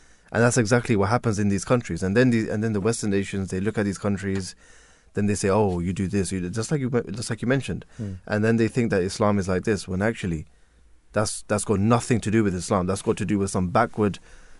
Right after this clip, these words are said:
Speaker 1: uh, guy from a farm
Speaker 2: Yeah.
Speaker 1: who's living in a village and doesn't know anything about Islam, but he's saying, "Yes, I'm, I'm a, I'm a, I'm a, I'm a,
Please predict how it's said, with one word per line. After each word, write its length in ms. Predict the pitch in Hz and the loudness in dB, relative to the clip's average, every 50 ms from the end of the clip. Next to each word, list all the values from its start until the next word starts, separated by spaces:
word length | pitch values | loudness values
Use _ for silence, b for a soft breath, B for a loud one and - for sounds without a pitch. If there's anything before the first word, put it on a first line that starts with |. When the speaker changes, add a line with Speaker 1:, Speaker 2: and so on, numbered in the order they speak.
| b b - | b b -4
Speaker 1:
uh, 200 | - 101 98 95 | -2 0 0 2
guy 280 | 92 110 107 104 98 92 | 2 4 4 6 4 4
from 200 | 82 98 98 101 | 2 0 0 -2
a 60 | 95 | 0
farm 360 | - 117 113 104 98 92 90 - | 2 2 4 4 4 2 0 0
Speaker 2:
Yeah. 220 | 156 151 160 123 104 - - - - - | 0 2 2 2 0 -4 -14 -20 -10 -4
Speaker 1:
who's 180 | 117 107 98 | -2 0 2
living 220 | 104 113 107 117 113 | 2 2 2 4 2
in 100 | 110 101 | 2 2
a 60 | 95 | 2
village 440 | 98 113 104 90 87 90 85 - b b b b b - | 4 2 2 2 0 -2 -4 -8 b b b b b -12
and 100 | - 104 | -4 -2
doesn't 220 | 113 113 117 117 | 0 0 2 2
know 100 | 113 107 | 4 4
anything 360 | 101 113 123 117 - 117 107 101 | 4 4 2 2 0 0 -2 0
about 220 | 87 104 95 85 | 0 0 0 0
Islam, 380 | 90 - - 107 92 92 92 87 | 0 -2 -4 -2 -2 -2 -2 -2
but 120 | 95 92 | -4 -4
he's 160 | 95 104 95 | -4 -4 -2
saying, 260 | - 113 107 98 92 | 0 2 2 2 2
"Yes, 380 | 95 98 90 85 - - - - - | 0 -2 -2 -2 -6 -10 -12 -12 -8
I'm, 100 | 85 95 | -6 -4
I'm 200 | 90 85 92 95 | -4 -4 -4 -4
a, 80 | 92 64 | -6 -6
I'm 180 | - - 95 98 | -6 -6 -8 -8
a, 40 | - | -8
I'm 200 | - - 104 104 | -8 -8 -6 -6
a, 120 | 92 80 | -4 -4
I'm 100 | 92 | -4
a, 40 | 107 | -6